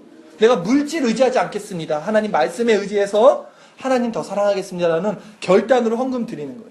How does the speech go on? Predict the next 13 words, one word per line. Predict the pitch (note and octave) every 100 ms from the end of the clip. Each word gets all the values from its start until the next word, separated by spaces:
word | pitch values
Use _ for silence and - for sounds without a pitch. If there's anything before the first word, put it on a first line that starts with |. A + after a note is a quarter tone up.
| -
그것이 | - A3 A3+ A#3 C4+ D#4+ D4 - -
이, | G3+ G3
오늘 | F#3 F#3+
이십일 | F3+ G3 B3 C4+
절 | B3
말씀, | D3+ - - - - - -
이십일 | F3 A3+ A#3+
절 | A3+ G3+
말씀을 | C3 - D3 C3
같이 | - - D#3+
한번 | C#3+ A#2+
읽어봅시다. | A#2 A2 - - _ _ _ -
시작. | - - A3 D3+ D3 A#3+ -